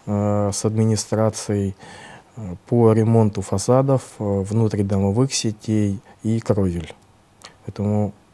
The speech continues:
э, думаю, понимание найдём и поддержку со стороны фонда к-, капитального ремонта, э, тоже найдём здесь.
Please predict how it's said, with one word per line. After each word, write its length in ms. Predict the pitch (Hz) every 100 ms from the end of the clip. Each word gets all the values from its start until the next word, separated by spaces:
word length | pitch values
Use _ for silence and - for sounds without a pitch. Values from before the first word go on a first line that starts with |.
| _ _ -
э, 420 | 104 101 98 95
думаю, 300 | 101 110 107
понимание 680 | 101 113 120 120 113 107 101
найдём 580 | 104 104 110 131 143 139 - 101
и 80 |
поддержку 640 | 98 104 98 113 - - 95
со 120 | 95
стороны 400 | - 98 101 95
фонда 320 | - 101 95
к-, 40 | - - -
капитального 600 | - 90 98 104 98 95
ремонта, 640 | 95 107 113 110 101 95 92 - - - -
э, 160 | 90 90
тоже 300 | - 110 104
найдём 400 | 98 90 85 85 82
здесь. 300 | 73 -